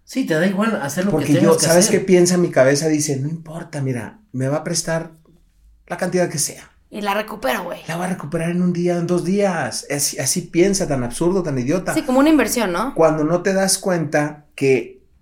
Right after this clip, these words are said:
Speaker 2: la situación económica miserable en la que te encuentras es por el juego.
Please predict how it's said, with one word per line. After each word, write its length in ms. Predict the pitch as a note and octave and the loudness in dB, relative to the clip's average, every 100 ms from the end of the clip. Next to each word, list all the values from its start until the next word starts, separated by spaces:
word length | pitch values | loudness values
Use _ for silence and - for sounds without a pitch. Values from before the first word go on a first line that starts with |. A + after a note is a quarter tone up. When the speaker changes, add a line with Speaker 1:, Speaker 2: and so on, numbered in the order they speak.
| - | 0
Speaker 2:
la 220 | D3 C3+ | 2 4
situación 560 | - B2 B2+ - D#3+ | 0 -2 -2 0 0
económica 840 | G#3+ G#3+ D3 C#3 C#3+ D3 C3 A#2 G2+ - - - - - - | 0 0 0 0 0 2 2 2 -2 -8 -18 -20 -20 -20 -12
miserable 680 | B2 C3 C3 C3 C3 C3+ C#3+ | 0 2 2 4 4 4 4
en 100 | C3+ | 2
la 100 | A#2+ | 0
que 100 | A#2+ | -2
te 120 | - | -4
encuentras 840 | G#2+ A2 B2 B2 A#2+ D3+ D#3+ - _ - | -4 0 0 0 0 -2 -4 -12 _ -2
es 240 | G3 G3+ | 2 2
por 200 | G3+ F#3 | 2 0
el 100 | E3+ | 2
juego. 720 | C3+ - A#3 F3+ A#2 - - | 0 0 0 2 0 -2 -12